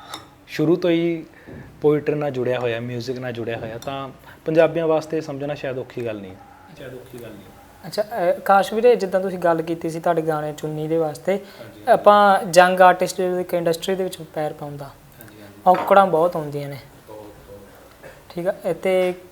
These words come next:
Speaker 2: ਲੋਕ ਕਹਿ ਰਹੇ ਨੇ ਵੀ ਪੰਜਾਬੀ ਇੰਡਸਟਰੀ ਕਿਤੇ ਨਾ ਕਿਤੇ ਅੱਜ ਕੱਲ੍ਹ ਇੱਕ ਦੂਜੇ ਤੋਂ ਕਾਫੀ ਖਾਰ ਖਾ ਰਹੀ ਆ।
Speaker 1: ਹੂੰ, ਹੂੰ, ਹੂੰ।
Speaker 2: ਤੇ ਤੁਹਾਡੀ ਇਸ ਨੂੰ ਲੈ ਕੇ ਕਿੱਦਾਂ ਦੀ ਰਾਏ ਆ ਜਦੋਂ ਤੁਸੀਂ ਇੰਡਸਟਰੀ ਦੇ ਵਿੱਚ ਵਿਚਰਦੇ ਹੋ?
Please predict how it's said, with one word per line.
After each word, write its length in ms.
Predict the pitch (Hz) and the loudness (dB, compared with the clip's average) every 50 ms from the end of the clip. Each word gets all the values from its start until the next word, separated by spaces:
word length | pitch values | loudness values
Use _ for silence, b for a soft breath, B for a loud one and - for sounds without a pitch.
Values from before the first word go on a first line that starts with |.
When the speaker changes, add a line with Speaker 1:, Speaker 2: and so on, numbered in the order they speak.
| - - - - - | -20 -20 -20 -12 -8
Speaker 2:
ਲੋਕ 420 | 180 175 180 185 185 185 185 - - | -2 0 2 2 2 0 -2 -4 0
ਕਹਿ 200 | - 175 170 180 | 2 2 2 2
ਰਹੇ 120 | 180 190 | 2 0
ਨੇ 180 | 185 185 185 180 | 0 0 -2 0
ਵੀ 100 | 180 185 | -2 -4
ਪੰਜਾਬੀ 500 | 175 - 175 165 170 165 165 160 175 175 | -4 -4 -2 0 2 0 2 0 -4 -6
ਇੰਡਸਟਰੀ 420 | 175 170 170 165 170 - - 180 | -2 -2 -2 -2 -2 -4 -6 -6
ਕਿਤੇ 260 | 180 - 180 180 - | -4 -4 -6 -4 -4
ਨਾ 100 | 180 185 | -6 -4
ਕਿਤੇ 340 | 180 185 175 175 - 180 175 | -4 -6 -6 -2 0 0 0
ਅੱਜ 140 | 170 160 165 | 0 -2 -6
ਕੱਲ੍ਹ 240 | 160 - 180 180 180 | -4 -4 -2 -2 -4
ਇੱਕ 160 | 175 175 - | -6 -6 -6
ਦੂਜੇ 260 | 170 175 170 165 165 | -6 -6 -4 -4 -4
ਤੋਂ 180 | 165 175 170 165 170 | -4 -4 -6 -6 0
ਕਾਫੀ 260 | - 160 156 160 185 | 2 2 2 2 0
ਖਾਰ 280 | 180 - - 165 160 160 | -8 -4 -2 -2 -2 -2
ਖਾ 180 | - - 151 | -4 -8 -8
ਰਹੀ 220 | 143 139 143 147 143 | -8 -10 -14 -16 -16
ਆ। 40 | - | -18
Speaker 1:
ਹੂੰ, 60 | - - - - - | -20 -20 -20 -20 -20
ਹੂੰ, 80 | 139 131 | -20 -20
ਹੂੰ। 180 | 123 123 123 123 120 117 117 - - - - - - - - - - - - _ - | -18 -18 -20 -20 -20 -20 -20 -20 -20 -20 -20 -20 -20 -20 -20 -20 -20 -20 -20 _ -4
Speaker 2:
ਤੇ 160 | 185 185 185 | -2 -2 -2
ਤੁਹਾਡੀ 480 | 180 - 220 220 220 196 202 220 226 | 2 6 6 8 8 6 4 4 4
ਇਸ 160 | 226 226 226 226 | 4 4 2 -2
ਨੂੰ 100 | 220 220 | -4 -2
ਲੈ 100 | 214 214 | 0 0
ਕੇ 100 | 214 208 | 0 0
ਕਿੱਦਾਂ 300 | 208 202 185 175 190 190 | 0 -4 -2 -2 -2 -2
ਦੀ 120 | 190 190 | 0 0
ਰਾਏ 180 | 180 175 175 175 | 2 2 2 2
ਆ 60 | 170 | 2
ਜਦੋਂ 180 | 170 170 170 | 0 -2 -4
ਤੁਸੀਂ 220 | 165 180 170 170 175 | -4 -6 -6 -6 -6
ਇੰਡਸਟਰੀ 440 | 170 160 165 160 160 - - 175 175 | -2 0 0 0 -2 -4 -8 -6 -6
ਦੇ 80 | 180 | -6
ਵਿੱਚ 180 | 175 175 - - - | -8 -8 -12 -12 -10
ਵਿਚਰਦੇ 420 | 165 160 160 170 160 156 160 165 | -12 -6 -4 -6 -4 0 0 0
ਹੋ? 200 | 165 165 160 160 | 0 0 -4 -8